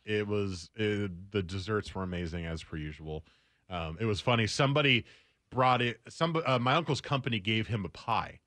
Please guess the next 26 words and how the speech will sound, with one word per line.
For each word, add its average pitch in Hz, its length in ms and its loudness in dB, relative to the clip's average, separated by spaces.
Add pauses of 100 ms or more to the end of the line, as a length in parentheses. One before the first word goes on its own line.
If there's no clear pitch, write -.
(440)
and 123 80 -4
it - 20 -2
was 117 140 -4
a 113 60 0
buttermilk 107 520 0
pie, 87 180 0
which 87 160 -2
I'd 113 120 2
never 117 180 2
had 98 240 0
before. 80 420 -4 (320)
And 117 120 -2
then 113 100 0
my 113 120 2
aunt 127 260 2
made 110 220 2
her 107 100 0
usual 92 420 2
pies, - 480 -8 (260)
and 92 140 -10
she's, 90 260 -6
she's 92 220 -8
a 90 60 -6
good 87 160 -2
baker. 78 340 -4 (640)
And 117 480 6